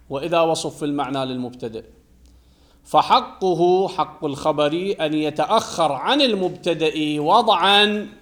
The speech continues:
في الوضع كما هو متأخر عنه طبعا. ليش متأخر طبعا؟ لأن الثاني محتاج للأول لا على نحو العلية.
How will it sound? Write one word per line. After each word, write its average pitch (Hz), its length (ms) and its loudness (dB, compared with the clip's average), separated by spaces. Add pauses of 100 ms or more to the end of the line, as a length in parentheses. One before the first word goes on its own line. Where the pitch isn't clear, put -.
في 151 60 -6
الوضع 175 420 2 (1500)
كما 294 260 4
هو 226 460 6
متأخر 202 840 0
عنه 240 680 2 (220)
طبعا. 170 840 2 (140)
ليش 190 260 -4
متأخر 170 420 -4
طبعا؟ 131 520 -4
لأن 147 540 -4
الثاني 131 1000 -2
محتاج 143 680 -2
للأول 190 1000 0
لا 185 120 2
على 208 340 4
نحو 190 300 -2
العلية. 151 1080 -6